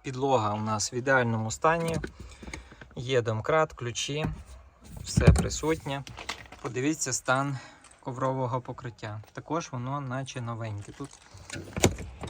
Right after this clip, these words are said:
Звичайно, все відчиняється. Тут у нас є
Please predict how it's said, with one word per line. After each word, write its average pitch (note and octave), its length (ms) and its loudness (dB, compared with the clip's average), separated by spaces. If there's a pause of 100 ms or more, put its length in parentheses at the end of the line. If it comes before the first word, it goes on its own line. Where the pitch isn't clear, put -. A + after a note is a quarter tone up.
(480)
Звичайно, A#2+ 520 2
все A#2+ 240 -2
відчиняється. C#3 760 -2
Тут B2+ 260 -8
у B2+ 40 -4
нас A2+ 400 -2
є A2+ 340 -2